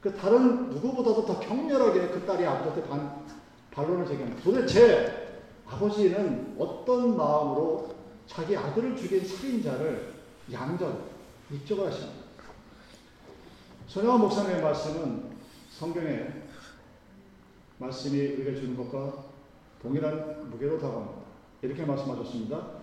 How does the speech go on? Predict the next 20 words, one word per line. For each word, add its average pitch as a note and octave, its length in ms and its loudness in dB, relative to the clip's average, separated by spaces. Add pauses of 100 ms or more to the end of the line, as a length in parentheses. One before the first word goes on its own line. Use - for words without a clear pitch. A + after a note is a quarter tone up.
(520)
"내가 E3 280 2
그동안 E3+ 280 0
수년간 F#3 760 2
고통스러운 D3 680 -2
옥살이를 C#3 440 -2
한 G#3 240 -4
것은 C#3 460 -2 (600)
신사참배를 D#3 1120 0
거절했기 B2+ 460 -4
때문인데 D3+ 720 -4 (760)
이방신을 F#3 540 6
섬기지 F3 420 0
말라는 D#3+ 440 0
그 D3+ 80 0
하나님이 C#3 640 -2
또한 G3+ 640 0
원수를 E3+ 600 -2
사랑하라고 C3+ 560 -6
하지 B2+ 200 -8
않으셨는가? A#2 520 -10